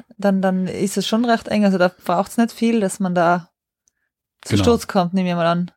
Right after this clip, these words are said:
Speaker 2: Genau, also das ist halt bei sechzig K M H, mm, sind die Bewegungen, also es ist alles extrem eng, das ist ja im Zentimeter-, Millimeter-Bereich, wie dann, äh, aneinander vorbeigefahren wird. Und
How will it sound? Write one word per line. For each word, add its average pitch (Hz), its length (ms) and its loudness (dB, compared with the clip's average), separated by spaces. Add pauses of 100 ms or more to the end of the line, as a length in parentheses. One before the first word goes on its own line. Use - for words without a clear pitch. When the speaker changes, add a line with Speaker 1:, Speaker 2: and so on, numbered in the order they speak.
(100)
Speaker 2:
Genau, 92 260 0
also 90 220 0
das 95 160 0
ist 98 100 -2
halt 98 140 -2
bei 98 80 -2
sechzig 90 420 -6
K 104 120 2
M 92 120 2
H, 104 260 4 (760)
mm, 120 420 -6
sind 95 180 -4
die 95 60 -6
Bewegungen, 107 380 2
also 104 140 2
es - 140 -2
ist 127 160 -6
alles 101 220 -2
extrem 104 480 -2
eng, 107 200 0
das 98 140 -2
ist 101 60 -2
ja 92 60 -2
im 92 160 -4
Zentimeter-, 95 540 -2
Millimeter-Bereich, 98 880 0
wie 120 80 -8
dann, 98 420 -4
äh, 113 40 -10
aneinander 95 560 -2
vorbeigefahren 104 640 -2
wird. 113 140 -2 (760)
Und 95 440 4